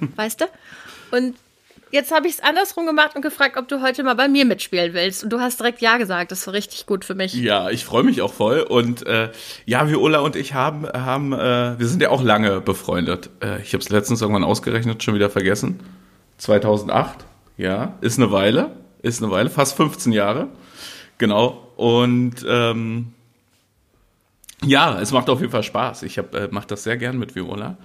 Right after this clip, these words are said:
Speaker 1: Und auch wenn's manchmal ein bisschen, ein bisschen explosiver wird, äh, ist es doch,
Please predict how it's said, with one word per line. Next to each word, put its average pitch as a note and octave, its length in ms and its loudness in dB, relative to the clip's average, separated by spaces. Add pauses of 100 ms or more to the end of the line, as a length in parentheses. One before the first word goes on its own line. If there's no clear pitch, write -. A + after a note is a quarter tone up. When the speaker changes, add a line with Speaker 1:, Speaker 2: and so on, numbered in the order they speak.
(360)
Speaker 1:
Und G#2+ 200 -4
auch C3+ 220 2
wenn's C3 240 -2
manchmal E3+ 720 2
ein B2+ 100 -2
bisschen, A#2+ 640 -2 (640)
ein A#2 60 -6
bisschen C3 240 0
explosiver B2+ 1000 2
wird, C#3 380 -2
äh, C3+ 240 -6
ist - 160 -8
es C#3 160 -10
doch, - 280 -4